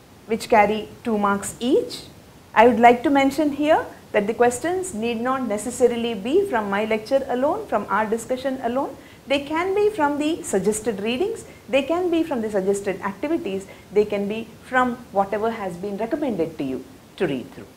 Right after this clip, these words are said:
As we progress through this module, you're going to understand the importance of leadership and the role of leadership in the profession chosen by you,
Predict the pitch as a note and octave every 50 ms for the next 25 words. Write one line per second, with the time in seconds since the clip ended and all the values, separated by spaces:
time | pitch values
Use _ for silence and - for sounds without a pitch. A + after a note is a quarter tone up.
0 | - - - - - - - - - - - - G3+ G3 F#3 G#3+ G#3 G#3 G3+ G3+
1 | G3 G#3 B3+ B3+ B3+ - A3 G#3 G3 G3 G3 G3+ - F#3 F#3 G#3 A3 C#4+ C4+ G#3+
2 | E3+ - - - - - A#3 B3 C#4 E4 F4+ G4 F4+ - - A3 A#3 A3 B3 A#3
3 | - - A#3+ A#3+ B3+ C4+ C4 - - - F#3+ A3 A3 A3 A3 A3+ - - - B3
4 | B3+ B3+ C4 C#4 C#4 C4+ - D4+ D4+ D4 - - - G3+ F#3+ F#3+ F#3 E3+ F3 F#3+
5 | A3 A3+ - - D#4+ D#4+ - - - - A3+ A3 A#3 G#3+ G3+ A3+ C4+ F4+ G#4+ G4+
6 | D4+ - - G3+ G3 F3 F3 F3 - F#3 F3+ - - - - - - G3+ G3 G3
7 | G3 F#3+ F#3 - G3+ F#3+ - F#3+ F#3+ F#3+ - B3 B3 B3 B3 D#4 D#4 D#4 D4+ D#4
8 | D#4 D#4+ D#4+ F4+ A#4+ -